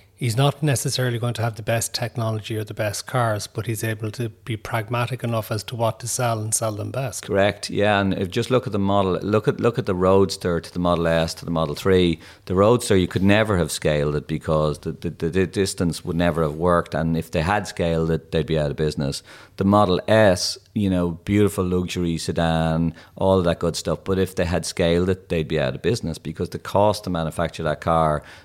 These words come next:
Speaker 2: the techniques that they had, and the, and the, and the price point, they would have been out of business. And they waited until they got to the Model three to really pull the trigger on scaling manufacturing, taking on the debt to fund the manufacturing to scale it up.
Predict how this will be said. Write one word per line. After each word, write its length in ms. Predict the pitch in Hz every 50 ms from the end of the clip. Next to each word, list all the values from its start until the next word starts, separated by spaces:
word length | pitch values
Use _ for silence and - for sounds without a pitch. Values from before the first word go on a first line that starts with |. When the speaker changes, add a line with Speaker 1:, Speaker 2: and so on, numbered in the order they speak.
| - _ -
Speaker 2:
the 80 | 92
techniques 640 | 80 - - - - 92 - - 98 95 87 - -
that 100 | 90 80
they 160 | 85 82 80
had, 440 | 78 80 80 82 80 78 78 73 - - - - - - _ _
and 160 | 87 85 82
the, 100 | 82 78 - - -
and 140 | 87 82
the, 140 | 80 80 - -
and 180 | - 85 87 80
the 60 | 78
price 380 | - - - 95 95 98 101 -
point, 420 | - - 87 85 82 78 - -
they 120 | - 85 80
would 200 | 78 80 78 71
have 60 | -
been 160 | 76 76 73
out 140 | 71 69 67
of 80 | 67
business. 440 | - 92 113 - - 78 76 - - - - - - - - - - - - _ -
And 160 | 101 95 92
they 100 | 90 90
waited 420 | 92 90 101 107 113 117 120 113 95
until 260 | 90 87 80 92 87
they 100 | 85 85
got 220 | 78 82 80 80 -
to 60 | 87
the 80 | 80 82
Model 340 | 82 82 85 82 76 73
three 600 | 71 - - - 87 90 87 85 82 80 78 73
to 220 | - - - 82 - - -
really 440 | - 101 95 95 95 92 92 87 80
pull 200 | - - 90 85
the 100 | 78 80
trigger 440 | - - 92 90 87 82 82 80
on 200 | 78 78 76 76
scaling 480 | 76 - - 95 90 85 87 87 80 80
manufacturing, 800 | 80 76 76 73 76 - 78 80 80 78 - - 82 73 73 73
taking 380 | - - 90 87 - 95 87
on 260 | 82 80 80 78 76
the 80 | 71 69
debt 440 | - 85 80 80 80 80 - - -
to 80 | - 78
fund 380 | - - 90 90 87 87 87
the 60 | 80 80
manufacturing 640 | 82 78 78 76 76 - 85 82 82 - - 78 73
to 60 | 76
scale 320 | 76 - - 95 85 78 71
it 80 | 73
up. 240 | 82 87 82 - -